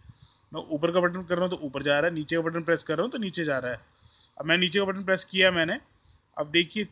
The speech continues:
करने के बाद ये जो बटन आ रहा है ना पावर का, इससे सिलेक्ट किया जाता है। इसको मैं सिलेक्ट कर रहा हूँ, वाइप डेटा फैक्ट्री रीसेट, इस पर क्लिक कर रहा हूँ। देखिए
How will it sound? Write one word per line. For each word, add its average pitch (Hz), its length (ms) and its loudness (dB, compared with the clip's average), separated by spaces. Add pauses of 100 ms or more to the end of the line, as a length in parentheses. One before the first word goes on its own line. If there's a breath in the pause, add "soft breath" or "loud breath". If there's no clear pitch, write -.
करने 180 240 2
के 208 100 4
बाद 175 360 2
ये 196 180 0
जो 220 140 0
बटन 175 280 0
आ 185 60 4
रहा 180 100 2
है 226 40 0
ना 214 100 0 (440)
पावर 165 260 2
का, 135 180 -4 (100)
इससे 208 240 -2
सिलेक्ट 165 300 -2
किया 143 160 2
जाता 127 260 -4
है। 117 120 -6 (640)
इसको - 200 -4
मैं 202 100 2
सिलेक्ट 175 300 0
कर 156 120 2
रहा 151 120 0
हूँ, 247 160 -4 (800)
वाइप 156 360 4
डेटा 160 320 4
फैक्ट्री 175 480 -2
रीसेट, 127 440 -8
इस - 100 -20
पर 180 100 -14
क्लिक 175 240 -4
कर 135 120 -2
रहा 127 100 -4
हूँ। 135 80 -10
देखिए 123 340 -8